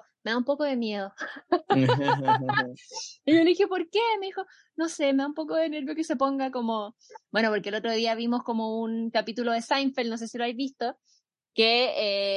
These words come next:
Speaker 1: eh, eh, Seinfeld está saliendo, no, George, sí, George está saliendo con una mina,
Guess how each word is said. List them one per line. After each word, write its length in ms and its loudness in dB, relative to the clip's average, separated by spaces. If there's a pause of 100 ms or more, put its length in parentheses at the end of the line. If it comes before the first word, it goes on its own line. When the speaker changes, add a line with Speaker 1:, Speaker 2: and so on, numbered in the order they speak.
(640)
Speaker 1:
eh, 60 -20 (680)
eh, 440 4
Seinfeld 720 -2
está 180 -4
saliendo, 600 -2
no, 80 -12
George, 500 0 (240)
sí, 280 -2
George 280 2
está 180 -2
saliendo 520 -4
con 240 -6
una 1120 -4
mina, 840 0